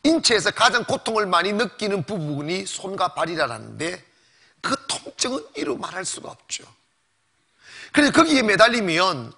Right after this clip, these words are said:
아주 건강한 사람은 열두 시간까지 버티는 사람이 있다는 거예요. 예수님은 여섯 시간 반 동안 돌아가시지 아니하고 거기에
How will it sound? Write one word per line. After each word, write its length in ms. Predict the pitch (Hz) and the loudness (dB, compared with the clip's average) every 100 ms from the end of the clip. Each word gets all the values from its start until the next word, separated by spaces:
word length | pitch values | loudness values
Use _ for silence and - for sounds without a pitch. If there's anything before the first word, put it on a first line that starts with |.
| _ | _
아주 800 | - 220 - 523 571 - 392 - - | 0 2 2 0 -2 0 0 0 -4
건강한 440 | 175 170 175 170 | -4 -2 0 -2
사람은 520 | - 143 135 202 277 - _ - | -2 -2 -2 -2 -4 -10 _ -6
열두 420 | 247 - - 262 | -6 -6 -8 -6
시간까지 600 | - 214 175 143 156 131 - - | -2 0 -2 -2 -6 -6 -10 -12
버티는 560 | 147 - 156 120 107 | -12 -10 -10 -10 -10
사람이 320 | 113 113 127 | -10 -12 -18
있다는 300 | 131 - - - | -20 -20 -20 -20
거예요. 200 | - - - _ _ _ _ _ _ - - | -20 -20 -20 _ _ _ _ _ _ -20 -8
예수님은 580 | 170 160 180 190 202 269 - _ _ _ - | -2 -2 -2 -2 -2 -4 -12 _ _ _ -4
여섯 240 | 190 - | -4 -2
시간 340 | 151 175 160 135 | -4 -6 -8 -10
반 220 | 117 113 | -12 -12
동안 420 | 143 123 135 139 _ _ _ _ _ _ _ _ _ _ | -12 -10 -12 -16 _ _ _ _ _ _ _ _ _ _
돌아가시지 580 | 160 151 120 117 139 - | -6 -4 -4 -6 -8 -10
아니하고 420 | 110 131 - - - _ _ _ _ _ _ _ | -16 -18 -20 -20 -20 _ _ _ _ _ _ _
거기에 420 | - 151 175 160 | -8 -8 -8 -16